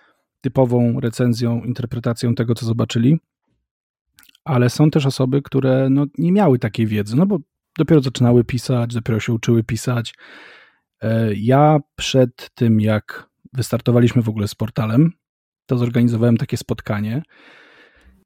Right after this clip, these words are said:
gdzie żeśmy sobie pogadali całą redakcją. Znaczy, my się w ogóle spotykamy co miesiąc i ja prowadzę taki, wiecie,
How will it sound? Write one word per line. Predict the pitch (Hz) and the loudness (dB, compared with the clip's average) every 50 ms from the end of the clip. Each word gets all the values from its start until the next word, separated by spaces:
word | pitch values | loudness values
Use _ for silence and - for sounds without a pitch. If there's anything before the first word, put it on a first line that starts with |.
| _ _ - | _ _ -12
gdzie | 123 104 120 | -6 -2 0
żeśmy | 120 131 - - 135 | 0 2 4 4 2
sobie | 123 - 131 120 113 117 117 117 117 117 117 110 - _ _ - | 2 2 0 -2 0 0 0 0 0 0 -2 -2 -6 _ _ -6
pogadali | - 127 120 127 117 123 120 117 110 107 104 101 104 - _ | -4 -2 -2 0 0 0 0 0 -2 -2 -4 -4 -6 -8 _
całą | - - 123 113 110 | -8 -6 -4 -4 -4
redakcją. | 110 110 101 98 - - - - - 110 107 107 107 104 - _ _ _ | -4 -6 -6 -6 -8 -8 -10 -10 -8 -8 -6 -6 -8 -10 -12 _ _ _
Znaczy, | - 160 170 - 185 | -8 -6 -4 -2 -2
my | 175 175 185 | 0 0 0
się | - 190 | 0 0
w | 165 165 | 0 0
ogóle | 156 160 156 | 2 0 0
spotykamy | - - 151 - 151 - 151 143 143 135 | 0 -2 -4 -4 -2 0 2 2 2 2
co | - - 135 | 2 2 2
miesiąc | 135 135 127 - - 120 110 107 104 - - 104 | 4 4 2 0 -4 -8 -10 -10 -12 -14 -14 -14
i | 107 107 107 107 | -14 -12 -10 -10
ja | 107 104 104 | -8 -10 -8
prowadzę | - - 113 110 113 104 104 107 110 107 104 - _ _ _ | -6 -6 -6 -4 -4 -6 -6 -8 -8 -8 -10 -12 _ _ _
taki, | - 117 - - 104 | -14 -14 -12 -12 -14
wiecie, | 104 101 - - - - | -12 -14 -14 -16 -20 -20